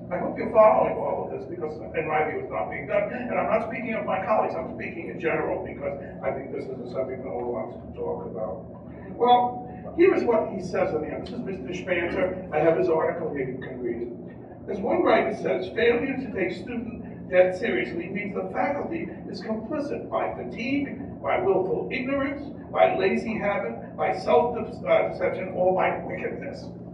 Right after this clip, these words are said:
That's extraordinary, you know, a claim against,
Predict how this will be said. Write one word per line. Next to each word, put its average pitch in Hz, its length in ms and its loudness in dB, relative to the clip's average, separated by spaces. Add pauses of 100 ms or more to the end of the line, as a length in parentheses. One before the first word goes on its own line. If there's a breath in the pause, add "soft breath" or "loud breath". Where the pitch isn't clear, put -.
(140)
That's 330 200 -2
extraordinary, - 1080 0
you - 100 -2
know, - 280 0
a - 300 -6
claim - 580 2
against, 170 500 2